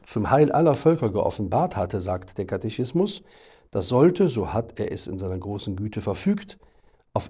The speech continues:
ewig unversehrt fortdauern und allen Geschlechtern weitergegeben werden. Der Glaube darf nicht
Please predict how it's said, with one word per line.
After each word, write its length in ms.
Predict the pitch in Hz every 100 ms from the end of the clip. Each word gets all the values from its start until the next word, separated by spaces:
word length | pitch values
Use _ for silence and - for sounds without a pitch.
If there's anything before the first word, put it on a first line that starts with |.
| -
ewig 520 | 156 185 180 - -
unversehrt 800 | 226 226 196 131 95 98 101 - _
fortdauern 920 | - 147 139 139 92 92 113 139 139 - _ _ -
und 260 | 104 104
allen 300 | 127 160 180
Geschlechtern 720 | 170 - 98 - - 110 120 -
weitergegeben 800 | 107 107 107 104 95 92 95 92
werden. 360 | 98 80 - - - _ _ _ _ _ _ _ _ _ _ -
Der 60 | 85
Glaube 300 | 104 117 117
darf 300 | 98 98 -
nicht 300 | 107 -